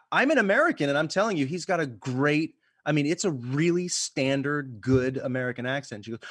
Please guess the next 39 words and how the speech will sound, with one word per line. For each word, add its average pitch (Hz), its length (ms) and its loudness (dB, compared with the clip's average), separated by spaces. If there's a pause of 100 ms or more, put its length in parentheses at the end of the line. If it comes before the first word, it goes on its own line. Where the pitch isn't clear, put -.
(160)
"No, 240 160 4
it's 226 160 2
not 202 140 2
believable 151 500 2
at 98 80 -6
all." 131 220 2 (260)
And 156 140 -2
I, - 160 -12
I - 20 -4
was, 160 140 -6 (440)
I, 185 180 -2
and 196 220 -4
so 196 80 -2
we 185 120 0
got 240 200 2
into 233 140 4
an 180 80 6
argument 202 440 4
about 160 200 4
it, 165 40 2
and 165 80 -2
I - 20 2
was 170 100 -2
going, 202 240 0
"I'm 269 320 6
the 247 140 6
American. 233 480 6
I 170 220 4
should 208 240 0
get 196 180 4
to 180 80 2
say 196 420 6
if 151 200 0
he 180 120 2
has 170 200 4
a 170 40 0
believable 165 460 2
American 156 300 2
accent." 160 280 -4